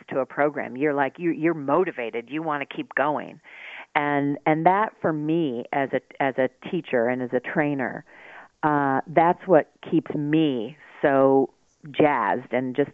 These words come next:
excited about this business. And I have been here for a really long time. I was telling somebody just the other day that I started teaching when I was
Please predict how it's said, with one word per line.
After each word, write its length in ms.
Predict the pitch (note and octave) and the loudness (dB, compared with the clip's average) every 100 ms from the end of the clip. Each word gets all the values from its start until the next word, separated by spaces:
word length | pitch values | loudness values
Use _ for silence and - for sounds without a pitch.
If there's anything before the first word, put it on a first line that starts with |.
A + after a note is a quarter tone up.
| - | -6
excited 680 | D3 - - C#3+ D3 C3 A#2 | -8 -6 0 2 6 6 6
about 280 | B2 B2 B2 | 4 2 2
this 120 | A#2+ - | -4 2
business. 340 | E3 D#3+ C3+ A#2+ | 2 2 0 -2
And 240 | C#3 C3+ C3+ - - - | -2 -4 -8 -14 -16 -6
I 140 | E3 F#3+ | 0 4
have 260 | G3 D3+ | 4 6
been 260 | C#3+ E3 E3 | 4 4 4
here 400 | E3 D#3+ C#3 C3+ - | -4 -2 -2 -2 -4
for 200 | D3+ C#3+ | -2 0
a 260 | D3+ D3 | 0 0
really 680 | D3 D#3 D#3+ F#3 G#3 G3+ G3 | -2 -6 -4 2 2 2 2
long 380 | E3+ D#3+ D#3+ D3+ | 2 4 2 -4
time. 340 | - D#3 D3 | -6 -4 -2
I 100 | C3+ | -2
was 120 | D#3 E3 | -2 -4
telling 260 | G#3 G3 F#3 | -2 -2 -2
somebody 260 | F#3+ E3 D3+ | -2 -4 -4
just 220 | C#3+ D#3+ | -4 -4
the 100 | D#3+ | 0
other 180 | D3 C#3 | 0 0
day 360 | C3+ D3+ C#3 - - - _ _ _ _ _ _ _ _ _ | 2 2 2 -2 -12 -20 _ _ _ _ _ _ _ _ _
that 140 | E3 | 0
I 200 | D#3+ E3+ - | 0 0 -2
started 340 | F#3+ F3 D#3+ - - | 0 2 2 -2 -8
teaching 500 | F#3 - D#3 C#3 C3+ | -8 -4 -4 -2 -4
when 160 | C#3+ D3+ | -2 0
I 120 | E3 | 0
was 180 | D#3+ | 2